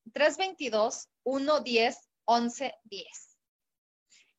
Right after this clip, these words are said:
Y pues, este, espero que este tema les haya gustado, que les haya, que les haya caído los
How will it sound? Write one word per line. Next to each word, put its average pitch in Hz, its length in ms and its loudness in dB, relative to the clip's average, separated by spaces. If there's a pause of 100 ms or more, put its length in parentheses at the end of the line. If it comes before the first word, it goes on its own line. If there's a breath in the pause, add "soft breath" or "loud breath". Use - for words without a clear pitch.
(400)
Y 277 220 0
pues, 262 400 4
este, 247 540 0
espero 330 340 2
que 330 100 0
este 220 220 -6
tema 226 580 0
les 220 280 -2
haya 240 200 2
gustado, 220 680 0
que 220 120 0
les 214 300 -2
haya, 226 1080 2 (440)
que 233 80 0
les 226 100 -4
haya 294 220 0
caído 247 280 4
los 214 220 2